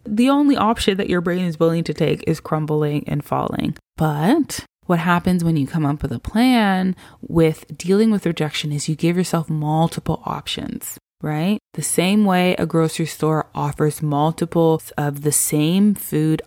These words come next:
item, right? It's them increasing the likelihood of you buying that product from their store, right? Making sure that they have all of the options so that you don't leave without buying something.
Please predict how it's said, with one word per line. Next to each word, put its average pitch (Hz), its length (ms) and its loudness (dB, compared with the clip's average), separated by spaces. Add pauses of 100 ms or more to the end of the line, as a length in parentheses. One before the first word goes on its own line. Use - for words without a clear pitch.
item, 196 580 -2 (200)
right? 165 440 0
It's 165 280 -2 (280)
them 202 340 4
increasing 196 720 -2
the 175 100 -4
likelihood 165 800 0 (180)
of 196 220 2
you 190 220 2
buying 180 400 2
that 170 320 0
product 165 480 0
from 180 420 0
their 156 160 0
store, - 480 -8 (180)
right? 160 320 2 (280)
Making 175 340 2
sure 170 240 0
that 156 240 -6
they 156 200 2
have 143 380 -6 (200)
all 214 320 4
of 240 200 0
the 262 180 2
options - 720 -6 (360)
so - 160 0
that 190 100 2
you 185 180 4
don't 208 280 2
leave 180 420 2
without 156 340 0
buying 156 520 -4
something. - 640 -14